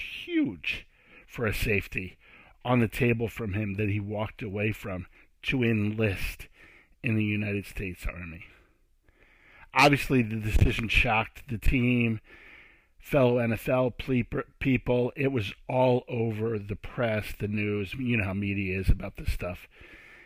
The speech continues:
You know, "Oh, wait, I'm kind of one of those." And he never would ex-, speak about it publicly.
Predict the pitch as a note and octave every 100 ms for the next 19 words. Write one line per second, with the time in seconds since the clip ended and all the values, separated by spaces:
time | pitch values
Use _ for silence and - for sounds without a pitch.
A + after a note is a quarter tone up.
0 | _ A2+ G2+ F#2+ - A2+ - - G2+ -
1 | - G#2+ - - - F#2+ E2+ F#2 F#2 F2
2 | - - - - _ _ _ _ _ _
3 | _ _ _ _ _ _ - C3+ - _
4 | _ _ - - C3 B2+ B2 C3 C3+ C3
5 | - _ _ _ _ _ _ - A#2 A2+
6 | A2 - - - - - _ _ - -
7 | - C3+ - G2+ F#2+ F#2+ - A2+ - -
8 | G2+ - -